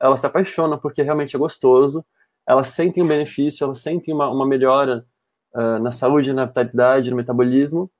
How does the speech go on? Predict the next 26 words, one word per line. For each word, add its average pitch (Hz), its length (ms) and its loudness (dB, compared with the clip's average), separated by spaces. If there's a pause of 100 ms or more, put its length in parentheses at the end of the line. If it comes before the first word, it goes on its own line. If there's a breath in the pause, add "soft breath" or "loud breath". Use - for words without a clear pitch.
(220)
elas 135 220 2
querem 160 220 2
consumir 151 360 -4
mais, 143 220 0
mas 147 160 -2
elas 147 160 0
não 143 80 -2
encontram. 139 600 -4 (600)
Então, 127 1400 2 (560)
é 127 80 2
interessante 135 560 2
vocês 139 560 0 (160)
conversarem 131 680 2
nessas 127 300 -6
feiras. 110 580 2 (480)
E 180 140 4
uma 220 140 8
última 190 320 4
opção, 196 480 0 (100)
pra 143 120 -2
quem, 147 160 -4
dependendo 143 520 -2
de, - 80 -10 (100)
de 120 160 -6
onde 131 200 0
mora, 147 440 0